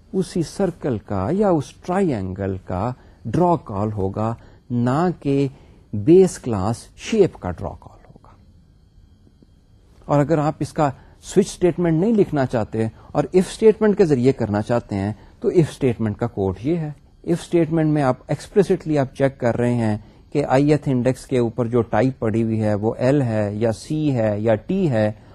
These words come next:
اور پھر آپ اسٹیٹک کاسٹنگ کر کے ریسپیکٹیو ٹائپس کے ڈرا کے میتھڈس کو کال کر رہے ہیں۔ تو دونوں کیسز میں کمپلیکیٹڈ کوڈ ہے،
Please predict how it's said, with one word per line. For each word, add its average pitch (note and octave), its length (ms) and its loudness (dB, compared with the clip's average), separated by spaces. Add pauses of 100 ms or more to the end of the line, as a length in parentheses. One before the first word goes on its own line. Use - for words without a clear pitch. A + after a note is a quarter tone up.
(120)
اور F3+ 140 0
پھر A3 220 -2
آپ C#3 200 2
اسٹیٹک A2 380 -4
کاسٹنگ G#2+ 360 -2
کر G2 180 -2
کے G#2 200 -2 (480)
ریسپیکٹیو C3+ 640 0 (600)
ٹائپس D#3+ 420 0
کے G2+ 300 -2 (100)
ڈرا D#3+ 280 0
کے A2+ 160 -8
میتھڈس A2+ 360 -6
کو C3 100 -4
کال F2 200 -8
کر - 180 -10
رہے - 80 -16
ہیں۔ F#2+ 120 -14
تو G3+ 80 0
دونوں G#3 540 2
کیسز C3 520 -2
میں A2 300 -2 (300)
کمپلیکیٹڈ B2+ 800 -4
کوڈ G3+ 320 2
ہے، - 140 -8